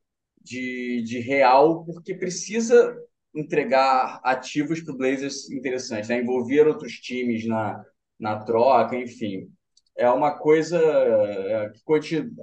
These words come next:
parece que tem, eu não sei, porque parece que tem mais novidade, mas, por outro lado, a gente não sabe se realmente, é, se movimentou por causa disso. Tem que ver o, o que que realmente vai ser,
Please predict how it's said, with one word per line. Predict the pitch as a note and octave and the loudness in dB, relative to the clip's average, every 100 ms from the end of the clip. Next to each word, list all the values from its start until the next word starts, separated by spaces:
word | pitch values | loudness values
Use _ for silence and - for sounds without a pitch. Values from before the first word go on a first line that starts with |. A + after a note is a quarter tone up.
| - - | -6 0
parece | C#3 D3 F3+ - | 4 4 4 -2
que | F3 | -6
tem, | F3 - | -4 0
eu | D#3 | 2
não | G3 | 0
sei, | - G3 F3 | -2 -2 -2
porque | - D3+ | -2 -2
parece | C3+ C#3 E3+ - | 0 2 2 -2
que | E3 | -4
tem | D#3 D3+ D3 C3 | 0 0 -2 -6
mais | B2 A#2 | -4 -4
novidade, | A#2+ A2+ A#2 B2 D3 C#3+ | -4 -2 0 2 2 0
mas, | C#3 C3 B2 - - _ _ _ _ | -2 -4 -6 -10 -18 _ _ _ _
por | C3 | -2
outro | B2+ C3+ | -2 0
lado, | C3 D3 - | 2 4 6
a | C#3+ | 2
gente | D3 D3 | -2 -6
não | C3+ | -2
sabe | C#3+ C3+ | 2 2
se | A2+ B2+ | 0 0
realmente, | C3+ C3 C3 C3+ B2+ C3 A2+ G#2 F#2+ - _ _ _ _ _ | 4 4 2 -4 -8 -6 -4 -4 -8 -18 _ _ _ _ _
é, | A2 A2 | 2 4
se | A2+ - D3+ | 4 0 0
movimentou | D3+ D#3+ D3+ D3+ C3+ - D#3 | 4 4 4 0 -2 0 0
por | - - | 0 -2
causa | E3 F#3 | -2 -2
disso. | E3 F#3 - - | -4 -4 -6 -8
Tem | B2+ | -8
que | A#2+ A#2+ | -8 -6
ver | C#3 | -4
o, | C#3 - | -4 -6
o | G2+ A2+ | -12 -8
que | D#3+ | -6
que | D#3+ D#3 | -6 -4
realmente | D3+ C#3 C#3 C3 | -2 -2 -4 -2
vai | B2 | -2
ser, | A#2 - A#2+ A2 G2 G2 | -2 -2 0 2 0 -6